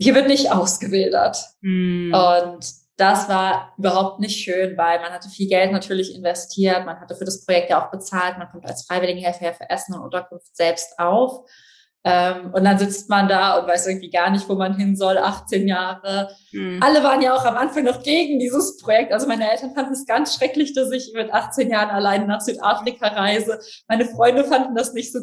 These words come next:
Speaker 1: cool. Jeder hat irgendwie gesagt, ich soll es sein lassen. Und auf einmal sitze ich da und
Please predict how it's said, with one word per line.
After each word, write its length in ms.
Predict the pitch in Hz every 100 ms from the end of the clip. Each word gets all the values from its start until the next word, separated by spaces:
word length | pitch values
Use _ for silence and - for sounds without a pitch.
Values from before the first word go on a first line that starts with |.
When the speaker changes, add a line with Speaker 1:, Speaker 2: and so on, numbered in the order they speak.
| -
Speaker 1:
cool. 80 | 226
Jeder 240 | 214 233 254
hat 100 | 233
irgendwie 300 | 226 220 196
gesagt, 320 | 208 220 247
ich 140 | 269
soll 140 | 233 220
es 60 | 214
sein 280 | 202 214 240
lassen. 280 | 220 - 202
Und 120 | 202
auf 100 | -
einmal 340 | 196 208 214
sitze 220 | 214 233 311
ich 140 | -
da 320 | 208 208 202
und 260 | 208 208